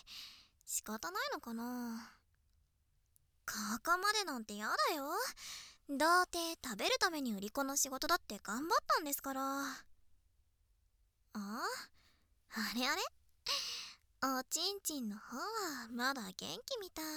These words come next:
い。体はヘトヘトなのに、おちんちんはもうギンギンに勃起してる。ここさえ使えれば問題ないよね。お兄さん、セックスは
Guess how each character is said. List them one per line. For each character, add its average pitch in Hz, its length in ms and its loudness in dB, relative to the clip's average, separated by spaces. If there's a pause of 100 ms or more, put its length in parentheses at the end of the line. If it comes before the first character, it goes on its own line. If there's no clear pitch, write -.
(160)
い。 294 60 -6 (880)
体 240 420 4
は 233 120 -2
ヘ 214 160 -6
ト 240 120 0
ヘ 269 140 -2
ト 247 140 -2
な 240 100 -2
の 196 80 -2
に、 202 240 0 (420)
お 190 180 0
ち 262 220 -2
ん 285 100 -4
ち 202 140 -4
ん 185 60 -4
は 160 80 -12
も - 160 -12 (160)
う 208 140 -4
ギ 202 100 -4
ン 208 60 2
ギ - 20 2
ン - 20 -
に 349 60 -8 (340)
勃 403 160 -4
起 381 140 -4
し 392 60 0
て 381 120 -2
る。 370 60 0 (2000)
こ 247 100 -4 (200)
こ 240 140 -2
さ 285 260 0
え 214 180 -4
使 - 280 -6
え 254 180 -2
れ 262 160 -6
ば 226 380 -4 (440)
問 277 280 6
題 302 180 6
な 320 140 4
い 392 120 2
よ 311 80 -2
ね。 254 120 -4 (1600)
お 226 120 0
兄 254 260 0
さ 220 160 -2
ん、 208 140 -8
セ - 160 -2
ッ 294 60 -2 (100)
ク - 80 -4
ス - 160 -2
は 247 240 -2